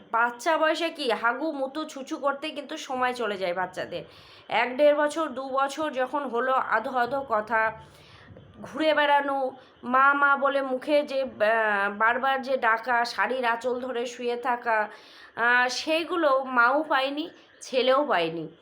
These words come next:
সুতরাং দুজনের কোথাও না জানি যে মায়েরও ই হয়ে, হ্যাঁ, নাড়িকাটা যে আমার একটা ছেলে আছে, মানে এরকম। আমরা যারা বাইরে থাকি না, আমরাও ভাবি যে আমাদের গ্রামে একটা বাড়ি আছে,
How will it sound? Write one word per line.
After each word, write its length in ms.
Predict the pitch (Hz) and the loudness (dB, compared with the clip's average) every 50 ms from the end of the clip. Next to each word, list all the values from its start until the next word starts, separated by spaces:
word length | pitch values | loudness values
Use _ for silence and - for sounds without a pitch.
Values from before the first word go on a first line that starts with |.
| _ _ - - - - | _ _ -20 -20 -20 -18
সুতরাং 520 | - - 320 339 349 359 330 320 285 262 | -8 -6 -4 -2 0 0 2 2 2 0
দুজনের 500 | 247 233 277 285 269 311 330 320 349 339 | -2 -4 -6 -6 -2 -2 0 0 0 -2
কোথাও 460 | 339 - 277 269 277 - 320 330 339 302 262 247 214 | -2 -4 -6 -6 -4 0 0 0 0 -2 -6 -12 -12
না 260 | 214 254 254 262 277 | -6 -2 0 0 0
জানি 360 | 269 294 262 240 226 226 240 240 - - - - - _ - | 0 0 -2 -2 -4 -6 -8 -10 -16 -20 -20 -20 -20 _ -8
যে 480 | 202 240 247 240 240 240 233 233 226 - - - - _ _ _ _ _ _ _ _ _ _ | -2 2 4 6 6 6 4 2 0 -2 -8 -14 -20 _ _ _ _ _ _ _ _ _ _
মায়েরও 680 | - 185 233 254 254 277 294 320 330 370 381 370 330 262 - - _ _ _ _ _ _ _ _ _ _ _ _ _ _ _ - | -14 -6 -2 0 2 2 2 2 2 2 0 -2 -2 -6 -10 -16 _ _ _ _ _ _ _ _ _ _ _ _ _ _ _ -20
ই 240 | 120 - 233 294 339 | -16 -6 -2 -2 0
হয়ে, 300 | 302 320 302 - 202 240 | 2 2 2 2 2 0
হ্যাঁ, 260 | 254 277 247 226 196 | 0 0 -2 -2 -2
নাড়িকাটা 760 | 185 214 214 208 233 247 262 262 311 302 294 302 320 320 330 - - - - - - - _ _ - | -2 -2 0 0 0 0 0 0 -2 -2 -2 -2 -2 -4 -4 -6 -12 -20 -20 -20 -20 -20 _ _ -18
যে 320 | 240 208 254 247 240 240 247 | -6 0 2 2 4 4 2
আমার 280 | 240 247 262 285 302 | 2 0 0 0 0
একটা 180 | 320 311 320 349 | 0 -2 -2 -6
ছেলে 320 | 349 - - 294 277 294 | -6 -4 -4 -2 0 2
আছে, 560 | 269 220 202 202 202 - - - 240 180 131 - - - _ _ _ _ _ - | 2 2 2 0 -2 -4 -6 -6 -4 -6 -6 -6 -12 -20 _ _ _ _ _ -8
মানে 220 | 220 262 285 302 | -6 -4 -2 -2
এরকম। 540 | 311 294 294 285 285 277 277 247 180 165 160 165 - - - - - - | -2 0 0 0 0 0 0 -4 -4 -4 -6 -10 -14 -20 -20 -20 -8 -4
আমরা 220 | - 233 262 294 | -4 0 0 2
যারা 220 | 294 311 311 302 311 | 2 4 2 4 4
বাইরে 280 | 285 269 269 269 294 | 2 2 0 0 -2
থাকি 240 | 294 320 320 311 339 | -4 -4 -6 -6 -6
না, 200 | 294 - 269 214 | -2 0 0 0
আমরাও 240 | 214 233 247 269 277 | 0 0 0 -2 0
ভাবি 260 | 262 254 214 202 214 | -2 -2 -4 -4 -2
যে 100 | 208 233 | -4 -4
আমাদের 260 | 226 240 247 254 247 | -2 -2 -4 -6 -4
গ্রামে 300 | 233 226 214 208 214 233 | -2 -2 0 0 0 -2
একটা 180 | 233 226 - 262 | -4 -6 -8 -4
বাড়ি 320 | 220 190 180 196 214 233 | -2 -2 -2 0 0 0
আছে, 340 | 226 233 233 277 285 285 285 | -2 -2 -2 -4 -6 -6 -8